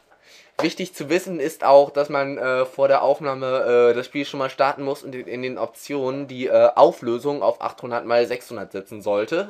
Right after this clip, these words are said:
weil sonst bekommt man nur die untere link-, linke Ecke. Naja, auf jeden Fall, dann würde ich sagen, fangen wir einfach mal an.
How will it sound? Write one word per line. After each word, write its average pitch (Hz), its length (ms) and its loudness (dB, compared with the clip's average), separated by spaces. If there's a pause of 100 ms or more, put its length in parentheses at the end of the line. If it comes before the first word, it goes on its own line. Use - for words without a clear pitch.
weil 135 140 -2
sonst 131 180 -6
bekommt - 280 -6
man 120 120 -6
nur 123 120 -10
die 117 100 -12
untere 117 260 -4
link-, 110 360 -8 (100)
linke 110 300 -8
Ecke. - 220 -12 (2250)
Naja, 135 220 4
auf - 140 2
jeden 101 180 -4
Fall, 107 160 4
dann 101 160 -2
würde 98 120 -4
ich 95 60 -8
sagen, 92 300 -2
fangen 104 280 -2
wir 95 120 -2
einfach 90 400 -14
mal 101 180 -12
an. 180 440 0